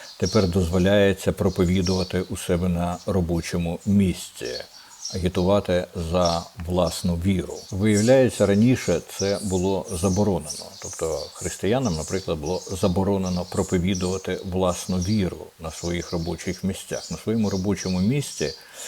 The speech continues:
людина третину доби. Це при тому, що Сполучені Штати в цілому християнська держава. Абсолютна більшість населення — це доволі активні християни. І от християнам було заборонена проповідь. Браття, в Україні проповідь не заборонена.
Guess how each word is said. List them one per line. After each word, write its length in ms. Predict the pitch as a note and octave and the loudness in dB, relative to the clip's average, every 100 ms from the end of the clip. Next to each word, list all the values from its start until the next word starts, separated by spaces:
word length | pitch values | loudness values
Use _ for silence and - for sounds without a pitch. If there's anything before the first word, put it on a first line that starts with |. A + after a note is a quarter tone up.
| - - - | -14 -14 -4
людина 580 | F#2 F2 G#2 G#2 G2 F2+ - - - - | -2 0 2 4 2 -2 -10 -16 -10 0
третину 540 | G#2+ F2+ F#2+ E2+ F2 | 0 2 2 2 2
доби. 360 | G#2+ A2 G#2 C#2+ - | 4 4 2 0 -4
Це 140 | F#2+ | -4
при 180 | F#2 F2+ | -2 0
тому, 280 | B2+ C#3 A2 | 0 0 0
що 160 | G2 | -2
Сполучені 580 | - F#2+ G2+ - F2+ E2+ | -2 -2 -2 0 -2 -2
Штати 400 | - G#2+ A#2 G2 | -4 0 0 0
в 60 | - | -4
цілому 280 | F#2 G#2 G2+ | -2 0 0
християнська 800 | - F2+ - F#2 F#2 F2+ F#2 F#2 | -2 -6 -2 -2 0 -2 -2 -2
держава. 680 | F2+ G#2 F#2+ F2 E2 - F2 - - - - - | -2 -2 -2 -2 -2 -8 -12 -12 -12 -12 -14 -10
Абсолютна 440 | E2 F#2+ G2+ F#2+ E2+ | -4 -2 0 0 0
більшість 360 | F#2 - F2+ F2 | 0 -2 -4 -4
населення — 600 | E2 - A2+ A#2 F2 D#2+ | -4 -2 0 0 0 -4
це 140 | - E2+ | -2 0
доволі 420 | F2+ F2+ F#2+ G2+ | 0 -2 0 -2
активні 480 | F#2+ - F2 F2 F2 | -4 -2 0 0 -6
християни. 760 | - F2+ - G2 D#2+ B1 - - - - - - - | -6 -8 -4 -2 -2 -6 -12 -18 -20 -18 -18 -18 -8
І 60 | F2 | -4
от 200 | - - | -4 -6
християнам 720 | - F2+ - F2+ G#2+ C3 A#2 | -4 -4 0 2 4 2 2
було 220 | F2 F#2 | 2 0
заборонена 680 | E2+ D#2+ E2+ F2+ F#2+ F2+ F2+ | 0 0 0 0 -2 -2 -2
проповідь. 760 | - F2 B1+ B1 G#1 - - - | -2 -4 -4 -8 -12 -10 -8 -4
Браття, 460 | G2 F#2+ - F#2 | 0 0 0 -2
в 60 | F2+ | 0
Україні 400 | - A2+ D3+ B2+ | 0 2 2 2
проповідь 520 | - A2 A2 F#2+ F2+ | 2 0 2 0 0
не 140 | F#2+ F2 | -2 2
заборонена. 640 | F2+ G2+ F#2+ D#2 D2 | 2 2 2 0 -6